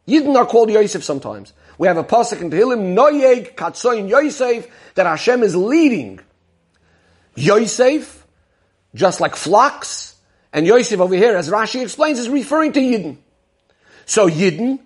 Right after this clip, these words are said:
Vayimayir Yosef, Yidden need to arouse compassion on the level of Binyamin.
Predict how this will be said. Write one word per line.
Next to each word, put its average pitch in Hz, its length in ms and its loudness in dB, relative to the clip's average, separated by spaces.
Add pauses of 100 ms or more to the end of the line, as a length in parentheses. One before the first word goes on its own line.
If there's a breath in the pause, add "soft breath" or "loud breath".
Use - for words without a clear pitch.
Vayimayir 208 560 0
Yosef, 220 540 0
Yidden 285 520 -4
need 254 140 -6
to 214 220 4
arouse 196 680 2
compassion 202 920 -4 (380 soft breath)
on 226 180 2
the 233 80 6
level 247 340 2
of 208 100 2
Binyamin. 175 520 -2